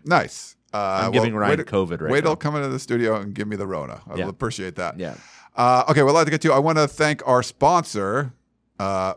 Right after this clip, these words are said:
Speaker 1: MyBookie, because they've been great, and, uh, I had a great week with my picks. I know I was just, uh,
Speaker 2: Are you, are you that are you that down that six and five is a great week for
Speaker 1: Well,
Speaker 2: your picks?
Speaker 1: I put more money on certain teams that I was more confident in,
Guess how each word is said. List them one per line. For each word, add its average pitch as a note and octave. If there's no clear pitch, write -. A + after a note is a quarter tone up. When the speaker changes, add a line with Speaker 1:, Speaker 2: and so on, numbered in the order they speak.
Speaker 1:
MyBookie, G2+
because F2+
they've E2+
been F2
great, G2+
and, G2
uh, G2
I G#2
had B2+
a G#2+
great A2
week -
with G#2
my G#2
picks. A2+
I A2+
know C#3
I -
was C3+
just, -
uh, C3
Speaker 2:
Are C3
you, C3+
are C#3
you D#3+
that A#2
are A2+
you C#3+
that G#2+
down G#2
that G2+
six -
and A2+
five G#2
is G2
a F#2
great E2
week F2+
for G#2+
Speaker 1:
Well, C3+
Speaker 2:
your G2
picks? -
Speaker 1:
I B2+
put E3
more C3
money B2
on G2+
certain A2
teams A2+
that A2
I -
was G2
more G2
confident D3+
in, G#3+